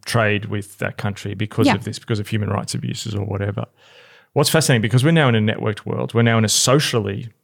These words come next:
Speaker 1: mediated world,
Speaker 2: Mm-hmm.
Speaker 1: is some of those sort of network dynamics are now playing out in that. So you've got the government sanctions,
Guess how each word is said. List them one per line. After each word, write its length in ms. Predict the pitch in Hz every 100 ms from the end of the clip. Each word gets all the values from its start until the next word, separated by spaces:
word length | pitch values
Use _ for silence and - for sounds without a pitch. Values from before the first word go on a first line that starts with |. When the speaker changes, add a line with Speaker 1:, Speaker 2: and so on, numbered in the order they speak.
| _ _ -
Speaker 1:
mediated 640 | 110 127 139 110 107 113
world, 400 | - 90 92 -
Speaker 2:
Mm-hmm. 280 | 190 175 190 214 _
Speaker 1:
is 200 | 135 123
some 120 | - 156
of 60 |
those 140 | 170 156
sort 120 | 131
of 140 | 104
network 520 | 113 117 123 120 113
dynamics 440 | 107 101 110 107 -
are 40 |
now 320 | 104 101 101 -
playing 420 | - 117 104 104 101
out 220 | 127 -
in 160 | 107
that. 240 | 101 - -
So 400 | - 127 120 113 - - _
you've 120 | - 120
got 100 | 156
the 80 | 123
government 500 | 101 113 147 175 139
sanctions, 680 | 104 90 - - - -